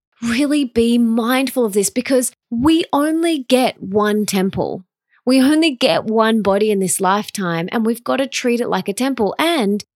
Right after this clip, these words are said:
also, every time you are purchasing those products, you are contributing. And so it's really important that if we want to preserve our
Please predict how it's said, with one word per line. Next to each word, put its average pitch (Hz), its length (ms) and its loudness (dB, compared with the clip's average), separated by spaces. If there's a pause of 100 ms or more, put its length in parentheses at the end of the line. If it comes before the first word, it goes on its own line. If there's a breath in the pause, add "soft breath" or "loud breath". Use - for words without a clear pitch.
(120)
also, 196 640 2 (280)
every 269 300 2
time 247 380 0
you 220 160 0
are 214 80 2
purchasing 226 800 0
those 185 280 0
products, 226 760 -2 (360 soft breath)
you 226 160 0
are 220 120 2
contributing. 220 1000 0 (460 soft breath)
And 240 180 0
so 254 180 2
it's 240 160 -2
really 247 920 -2 (100)
important 226 680 -2
that 196 140 -2
if 196 160 -6
we 240 280 -2
want 202 420 -2
to 185 520 -2 (320)
preserve 196 640 0 (100)
our 180 300 0